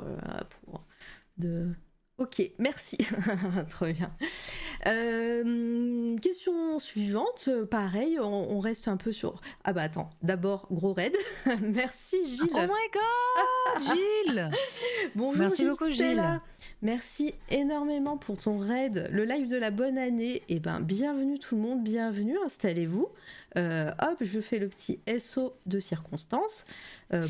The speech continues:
Speaker 1: pour
Speaker 2: <laughs>
Speaker 1: Gilles. Si vous ne connaissez pas, allez-y, hein, allez, euh, allez follow. J'espère que le live s'est bien passé. Bienvenue à tout le monde. Installez-vous,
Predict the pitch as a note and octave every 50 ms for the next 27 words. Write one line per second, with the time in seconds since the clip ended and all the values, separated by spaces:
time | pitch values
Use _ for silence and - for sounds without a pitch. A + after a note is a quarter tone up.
0 | D#3+ E3 A3+ A3+ A3 G#3 F#3+ F3+ G3+ B3+ E4 F#4+ F4 - - - - - - -
1 | - - - A3+ G#3+ - A3+ A#3+ G#3+ A3+ A3+ G#3 G#3+ G#3+ - - G#3 F3+ G#3+ A3
2 | B3+ C4+ A#3 G3+ F#3+ F#3+ E3+ - A#3 D4+ F4 B3+ A#3 B3 G#3+ F3+ F3+ F3+ G#3 A3+
3 | A#3 A3 F3+ D#3+ D#3 D#3 D#3+ - - - - - G#3+ G#3 A3+ A#3 - - - -
4 | A3 G#3 F#3 G#3+ C4 D4 B3 A3+ F#3+ - B3+ C4 C4 - A#3+ G#3 G#3 G3 G3+ G3+
5 | G3+ - G3 F#3 F3+ E3+ D#3+ D#3 D3+ - - F#3+ B3 C4 F3+ F3 E3+ G#3 A3 F#3
6 | - - - - D#3+ D#3 E3 F3 C4 D#4 B3 G3 - - B3+ B3 B3+ C4 A3+ C4+